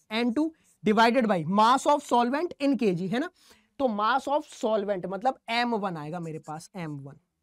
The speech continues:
एम वन, mass of solvent in K G। तो यहां से क्या आ जाएगा? Del T B is equals to K B into,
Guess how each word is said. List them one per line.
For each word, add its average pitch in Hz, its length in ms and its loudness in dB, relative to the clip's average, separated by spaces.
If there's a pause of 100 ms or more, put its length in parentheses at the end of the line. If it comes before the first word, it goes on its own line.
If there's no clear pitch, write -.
(1600)
एम 233 160 0
वन, 160 260 -10
mass 226 320 -2
of 262 140 0
solvent 240 420 -2 (100)
in 214 160 0
K 170 180 -8
G। 151 160 -12 (240)
तो 220 60 -8
यहां 202 220 -2
से 240 120 -4
क्या 240 140 2
आ - 20 2
जाएगा? 233 340 0
Del 208 300 2
T 208 200 -2
B 247 160 0 (540)
is 190 200 0
equals 202 500 0
to 214 180 -4 (120)
K 208 160 2
B 254 260 -2
into, 208 340 -2